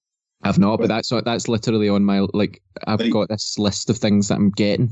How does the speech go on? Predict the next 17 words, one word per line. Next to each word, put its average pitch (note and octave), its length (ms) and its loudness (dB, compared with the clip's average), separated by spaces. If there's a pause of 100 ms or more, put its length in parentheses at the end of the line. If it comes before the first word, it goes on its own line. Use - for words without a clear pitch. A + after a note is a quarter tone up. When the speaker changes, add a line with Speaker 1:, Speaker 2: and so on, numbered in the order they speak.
Speaker 1:
to G2 60 -8
Speaker 2:
Aye. - 180 -2
Speaker 1:
watch. G#2 320 -2 (260)
I've G#2 120 0
got A2+ 120 2
Mad A2 280 0
Men A#2 180 2
as G2+ 80 2
well. G#2+ 140 2
That's A2 140 -2
another G#2 200 0
one G#2+ 120 0
on G#2+ 100 2
the A2 80 2
list. A2+ 300 -4
<laughs> A3 40 -2
Speaker 2:
Aye. G2+ 220 -2